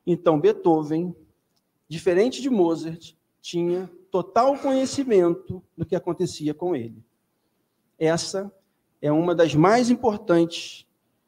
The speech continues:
observações em relação à arte, a influência dos espíritos.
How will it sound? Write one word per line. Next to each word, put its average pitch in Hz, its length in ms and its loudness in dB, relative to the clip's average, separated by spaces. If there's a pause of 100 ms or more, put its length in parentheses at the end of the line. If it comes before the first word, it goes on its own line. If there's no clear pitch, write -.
observações 156 840 2
em 156 60 2
relação 135 720 -2 (460)
à 165 100 -2
arte, - 540 -6 (840)
a 120 80 -4
influência 123 540 -2
dos 131 160 -10
espíritos. - 600 -14